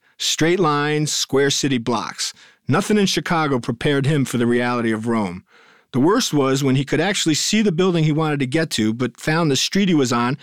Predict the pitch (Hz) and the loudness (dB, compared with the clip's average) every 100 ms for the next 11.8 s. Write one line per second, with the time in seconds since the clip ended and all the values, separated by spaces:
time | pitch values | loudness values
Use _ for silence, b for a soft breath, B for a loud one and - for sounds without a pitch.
0 | B - - 160 170 165 175 190 - 117 | B -4 0 2 2 2 2 0 0 -2
1 | 101 - B B 120 139 170 156 160 151 | -2 -10 B B 2 2 4 2 2 0
2 | 151 156 156 139 160 160 123 131 156 160 | 2 2 2 2 2 2 2 0 0 0
3 | - 156 139 135 147 147 120 110 - B | 0 0 0 0 0 2 0 -2 -8 B
4 | B 123 123 113 117 143 175 156 151 156 | B 0 2 2 4 2 2 2 2 0
5 | 151 127 127 120 127 127 B B B 127 | 0 -2 -2 0 0 0 B B B -4
6 | 131 156 147 165 160 156 170 165 131 127 | 0 2 2 2 2 2 2 2 0 0
7 | 135 135 127 143 139 120 104 101 101 113 | -2 0 0 2 2 0 0 -2 -2 -6
8 | b b b 107 135 160 156 143 135 131 | b b b 2 2 2 2 0 0 -2
9 | 131 - 123 143 - 160 - 156 - 160 | -2 -2 0 -2 0 -2 0 -2 0 0
10 | 160 151 151 156 165 139 113 110 117 107 | 0 0 0 0 0 0 0 0 -2 -2
11 | 156 - 135 117 107 110 117 | -4 0 0 0 0 -2 -4